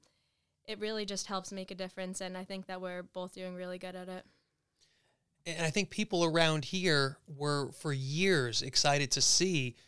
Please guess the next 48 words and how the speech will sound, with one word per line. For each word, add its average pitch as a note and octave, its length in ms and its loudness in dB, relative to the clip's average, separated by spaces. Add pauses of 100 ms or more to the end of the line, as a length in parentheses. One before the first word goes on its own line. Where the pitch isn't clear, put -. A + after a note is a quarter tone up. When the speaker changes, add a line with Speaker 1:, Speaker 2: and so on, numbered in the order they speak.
(180)
Speaker 2:
Shore D#3 340 4
Conference C#3 640 0
and B2 260 -4
Jersey C#3 380 0
Shore C3 260 0
players C3+ 520 2
play D3 500 4
at C3+ 220 -2
home, A#2+ 360 -4
stay D3+ 340 6
at C3+ 100 0
home. C3 240 0 (340)
You G3 140 6
kinda G#3 200 8
get F3 140 6
the E3 60 4
best D3+ 180 4
of C3+ 80 -4
both D#3+ 180 4
worlds. B2+ 220 -2
You F#3 140 6
went D#3+ 160 6
away, C#3+ 280 6
made C#3 160 2
a C3 40 0
great C3+ 220 2
name C3+ 160 0
for C#3+ 100 -2
yourself, B2+ 280 2
then D3+ 160 2
you C#3 60 2
came B2+ 260 0
back A2+ 260 -2
home. A2 260 -2 (320)
A-, - 40 -6
and C#3 380 2 (140)
the C#3 180 0 (220)
quartet D#3+ 500 4
you D3+ 140 4
mentioned, C3+ 400 2
add C3 160 4
Lucy C3 220 -2
Thomas C3 360 0
into B2+ 200 -2
that B2 160 0
group B2+ 200 -6
too, C#3+ 280 0
is, A#2+ 120 0